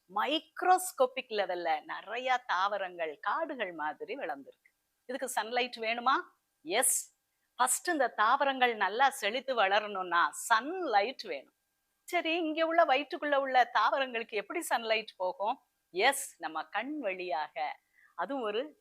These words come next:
நர்வ் தான். So, கண் வழியாக அந்த சன்னுடைய ஃபோட்டான்ஸ் நம்ம நரம்புகள்ல அப்சர்வ் பண்ணப்பட்டு, நம்ம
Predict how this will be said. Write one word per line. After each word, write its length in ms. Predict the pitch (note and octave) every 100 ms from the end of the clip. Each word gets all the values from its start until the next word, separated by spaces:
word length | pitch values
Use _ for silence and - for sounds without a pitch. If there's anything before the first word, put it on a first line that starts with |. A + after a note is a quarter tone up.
| E3+
நர்வ் 280 | F#3 G#3+ F3+
தான். 240 | E3 D#3+ - _ _ _ _
So, 140 | - F#3 -
கண் 320 | G3 A3+ D#4 F#4
வழியாக 640 | E4+ C4 B3+ A#3 G3+ F#3+ G#3 G#3+ F3 -
அந்த 160 | D#3+ D#3 D#3
சன்னுடைய 760 | G#3 G#3+ C#4+ C#4 G#3+ E3 D#3+ F3+ -
ஃபோட்டான்ஸ் 640 | - C#4+ D4 C#4+ C#4 F3+ - - _ _ _ _ _ _ _ _ -
நம்ம 200 | F#3 F#3+ F#3 E3 C#3+ - D#3+
நரம்புகள்ல 600 | G3 C4+ D#4 D4 C4 A#3+ F#3+
அப்சர்வ் 440 | D#3+ B3+ C#4 D4
பண்ணப்பட்டு, 600 | A3+ G#3+ G3+ F3+ - F3 F#3+ D#3+ - _ _ _ D#3+
நம்ம 160 | D#3